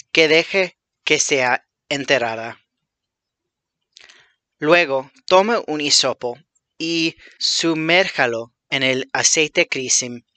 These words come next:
proporcionado. Lleve el aceite a su nariz y huele. Deja que el rico aroma sea una promesa para usted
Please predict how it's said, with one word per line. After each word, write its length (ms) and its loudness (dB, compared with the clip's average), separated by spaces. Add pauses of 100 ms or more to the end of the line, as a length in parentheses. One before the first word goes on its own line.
(200)
proporcionado. 1200 -2 (2000)
Lleve 380 2
el 100 2
aceite 500 0
a 100 4
su 540 -4
nariz 460 -2
y 80 -6
huele. 440 -6 (600)
Deja 360 2
que 440 0
el 240 -2
rico 560 -2 (180)
aroma 720 -4
sea 480 2
una 260 -2
promesa 540 -4
para 240 -4
usted 480 -6